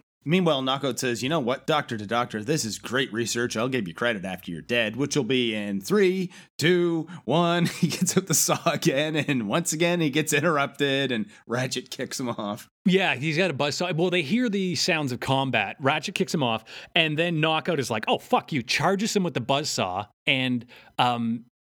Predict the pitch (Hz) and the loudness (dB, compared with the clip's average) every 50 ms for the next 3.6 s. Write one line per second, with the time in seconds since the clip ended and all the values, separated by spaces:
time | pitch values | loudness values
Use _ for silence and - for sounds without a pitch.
0 | _ _ _ _ - 160 160 151 135 131 127 127 139 123 123 139 131 127 175 - | _ _ _ _ -2 -2 0 0 0 -2 -2 -4 -4 -4 -4 -4 -4 -4 -4 -4
1 | - 135 143 139 123 120 - - - - - 165 151 190 208 - - 202 160 131 | -4 -4 -2 -2 -4 -4 -6 -10 -10 -6 -4 -2 0 0 0 0 0 -2 -4 -4
2 | - - 107 107 110 117 139 151 156 151 139 107 - - 131 123 110 - - 120 | -4 -6 -6 -4 -2 0 0 0 0 -2 -4 -4 -2 -2 0 0 0 -2 -2 -2
3 | 110 - 131 - 170 147 131 120 117 107 95 | -2 0 0 0 0 0 0 0 -2 -4 -6